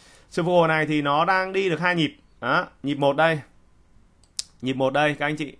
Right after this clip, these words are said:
nhịp một đây. Đó, nhịp phục hồi này nó đang đi hai nhịp tương đối là, tương đối là ổn đó.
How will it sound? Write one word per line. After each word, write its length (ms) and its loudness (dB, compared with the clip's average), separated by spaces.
nhịp 120 -8
một 180 -4
đây. 200 -2
Đó, 120 -4
nhịp 200 -4
phục 100 -12
hồi 160 -2
này 140 -4
nó 120 -6
đang 80 -6
đi 120 -10
hai 180 -10
nhịp 180 -10
tương 160 -4
đối 160 -2
là, 120 0
tương 140 0
đối 120 4
là 60 6
ổn 160 4
đó. 140 0